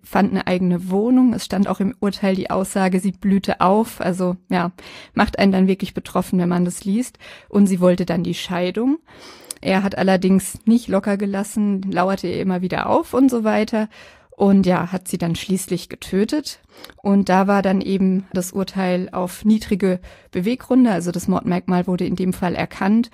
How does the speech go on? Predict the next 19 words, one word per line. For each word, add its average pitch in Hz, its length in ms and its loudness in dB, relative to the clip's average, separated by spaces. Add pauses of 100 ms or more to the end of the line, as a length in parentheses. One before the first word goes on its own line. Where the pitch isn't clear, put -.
(280)
Und 190 200 2
die 196 80 0
Begründung 196 480 4
war 175 100 2
unter 185 300 2
anderem, 180 400 4
dass 180 180 -4
er 175 240 -4
halt 180 220 -2
unter 175 240 -2
keinen 185 360 0
Umständen 185 560 -2
bereit 180 440 0
war, 180 200 -2
ihr 180 160 0
eine 180 280 0
eigene 180 260 4
Lebensführung 175 760 0
zuzugestehen. 160 920 -6